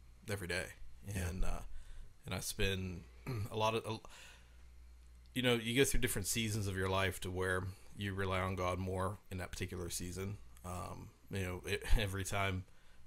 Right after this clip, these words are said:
Speaker 1: uh, we were expecting a, a child, uh, spent a ton of time in prayer, praying over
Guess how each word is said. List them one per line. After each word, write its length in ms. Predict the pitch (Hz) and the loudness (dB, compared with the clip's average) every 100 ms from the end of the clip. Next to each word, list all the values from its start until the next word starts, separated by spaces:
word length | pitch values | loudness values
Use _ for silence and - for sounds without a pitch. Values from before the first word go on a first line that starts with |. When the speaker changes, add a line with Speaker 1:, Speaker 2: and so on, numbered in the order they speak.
| - - | -16 -8
Speaker 1:
uh, 280 | 98 92 - 120 | -6 -6 -6 -6
we 80 | 101 | -4
were 80 | 95 | -4
expecting 480 | 92 101 92 95 90 | -2 0 0 0 -4
a, 100 | 92 | -6
a 60 | 92 | -6
child, 500 | 90 95 95 92 - - - 82 | -2 0 0 0 -4 -10 -12 -10
uh, 80 | 78 | -8
spent 280 | 69 - 104 | -6 -4 -2
a 60 | 92 | -2
ton 180 | 104 95 | 0 -2
of 80 | |
time 240 | 95 95 95 | 0 0 0
in 60 | |
prayer, 400 | 90 98 95 92 - - | 0 4 4 2 -2 -6
praying 280 | - 92 92 | -2 -2 0
over 340 | 92 92 92 | -2 -4 -4